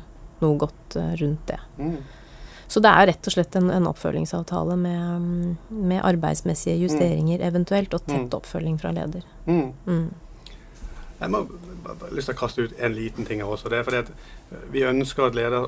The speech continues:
Speaker 2: ledelsen og arbeidsgiver skal ta en omsorgsrolle, og vi ønsker kanskje at de skal tilby en Akan-avtale, og,
Speaker 1: Mm.
Speaker 2: em, men kan man også forstå de arbeidsgiverne som, som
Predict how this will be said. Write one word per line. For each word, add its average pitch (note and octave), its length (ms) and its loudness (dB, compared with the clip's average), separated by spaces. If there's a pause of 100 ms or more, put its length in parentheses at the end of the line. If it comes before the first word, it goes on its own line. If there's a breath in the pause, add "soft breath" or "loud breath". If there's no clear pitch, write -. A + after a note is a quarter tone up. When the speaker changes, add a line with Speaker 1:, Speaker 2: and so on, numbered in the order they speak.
Speaker 2:
ledelsen B2 540 2
og G#2+ 160 2
arbeidsgiver A2 320 -2
skal A#2+ 140 -8
ta A#2+ 80 2
en A2 160 0
omsorgsrolle, G#2 580 -4
og G#2 320 -6
vi A2+ 80 -2
ønsker A#2 320 -4
kanskje A2+ 240 -4
at A2+ 80 -4
de - 20 -4
skal - 140 -8
tilby A2+ 240 -2
en A2 80 -2
Akan-avtale, G#2 720 -2
og, G#2 160 -4 (100)
Speaker 1:
Mm. F3+ 200 -2 (300 loud breath)
Speaker 2:
em, C3 180 -4 (560 loud breath)
men C3+ 100 -4
kan C3+ 120 4
man B2+ 100 6
også D3+ 240 2
forstå D3+ 200 6
de C3 120 8
arbeidsgiverne A#2 480 2
som, A2+ 240 -4 (200)
som A#2+ 240 -4